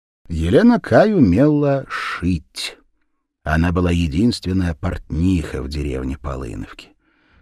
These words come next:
День и ночь стрекотала её швейная машинка, и все жители деревни ходили в том, что сшила Елена Кай,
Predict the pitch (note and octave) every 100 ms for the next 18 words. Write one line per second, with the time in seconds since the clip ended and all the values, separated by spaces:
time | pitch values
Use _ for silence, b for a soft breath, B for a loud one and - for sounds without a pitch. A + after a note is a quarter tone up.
0 | _ - E3+ G#3 F3 E3 D#3 D3+ - -
1 | - G2+ F2+ F#2+ F#2 G2+ A#2+ G2+ F2+ F2
2 | E2 - G2+ G#2+ F2 E2 D2+ C#2 - G#2
3 | D3 - C#2 - b b b b E2+ F2+
4 | - - B2+ G#2+ A2 B2+ A#2+ F#2+ F2 D#2+
5 | D3 C#3+ B2+ - E2+ D2+ C3 C#3 A#2 -
6 | G2 C3 C#3 B B B - - D#3 -
7 | - E2 E2 F#2+ A2+ A#2+ A#2+ A#2+ - D#2+
8 | E2+ F2